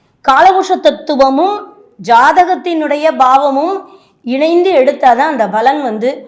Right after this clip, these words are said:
ஃபுல் சப்போர்ட் பண்ணும். இப்ப நீங்க கடகம் நமக்கு வந்து தொழில் பாவமா வருது, பத்தாம் பாவமா வருது. யாருக்கு வரும்? துலாம் லக்னத்துக்கு கடகம் வந்து பத்தாம் பாவமா வரும், ஜீவன பாவமா வரும்.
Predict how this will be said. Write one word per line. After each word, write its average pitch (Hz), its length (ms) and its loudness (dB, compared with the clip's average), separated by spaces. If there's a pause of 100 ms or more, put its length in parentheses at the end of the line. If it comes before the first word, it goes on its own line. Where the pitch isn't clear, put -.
(300)
ஃபுல் 370 300 0
சப்போர்ட் 294 320 -2
பண்ணும். 190 280 -8 (260)
இப்ப 254 160 -6
நீங்க 254 200 -6
கடகம் 330 420 0
நமக்கு 285 260 -2
வந்து 294 260 -2
தொழில் 330 420 -2
பாவமா 302 500 2
வருது, 254 420 0
பத்தாம் 302 420 0
பாவமா 277 320 4
வருது. 226 240 -2
யாருக்கு 254 360 0
வரும்? 262 240 -2 (340)
துலாம் 294 320 2
லக்னத்துக்கு 277 500 -4 (600)
கடகம் 269 320 0
வந்து 269 240 -2 (460)
பத்தாம் 247 360 0
பாவமா 233 280 0
வரும், 190 240 -6
ஜீவன 330 280 2
பாவமா 214 400 0
வரும். 180 220 -10